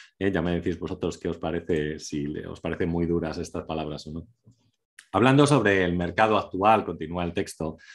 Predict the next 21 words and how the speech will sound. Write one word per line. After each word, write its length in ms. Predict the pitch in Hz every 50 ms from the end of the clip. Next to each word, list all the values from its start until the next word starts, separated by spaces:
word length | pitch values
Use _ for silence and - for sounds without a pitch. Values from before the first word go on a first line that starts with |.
| - - - _ _
Alberto 380 | 92 90 104 104 101 - 107
Santamaría, 960 | - 101 92 92 92 87 85 85 85 101 107 107 98 92 90 90 92 92 -
en 140 | 85 82 78
su 120 | - - 85
libro 380 | 80 87 87 87 90 90 90
Alta 320 | 87 87 85 - 92 87 -
Cultura 400 | 85 76 - 92 90 90 82 76
Descafeinada, 880 | 76 73 - - 92 87 - 95 92 95 95 92 90 85 85 82 - _ - - - _ _ _
nos 180 | - 95 95 95
dice 280 | 117 120 120 131 113 -
que 140 | - 90
la 220 | 82 82 80 82 85
finalidad 680 | - - 98 90 90 87 90 92 92 117 131 139 -
del 180 | 135 120 110 104
mismo 480 | 120 131 131 - - 104 104 117 - -
es 180 | 101 92 - -
ser 220 | - 101 98 -
capaz 460 | - 101 - - - 110 110 110 - -
de 220 | - 95 87 85
vender 520 | 85 85 85 87 85 92 98 107 104 - _ _ _
originalidad. 1080 | - 90 87 85 85 78 73 - - 76 73 73 71 71 73 73 76 76 71 - -